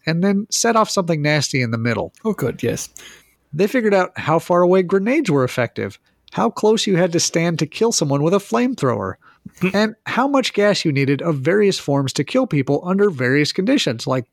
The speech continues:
Speaker 1: different wind directions, temperatures, and pressures.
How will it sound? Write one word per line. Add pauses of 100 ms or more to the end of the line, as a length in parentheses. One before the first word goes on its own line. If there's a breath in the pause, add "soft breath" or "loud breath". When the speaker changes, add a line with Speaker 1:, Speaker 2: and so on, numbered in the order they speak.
Speaker 1:
different
wind
directions,
temperatures,
and
pressures.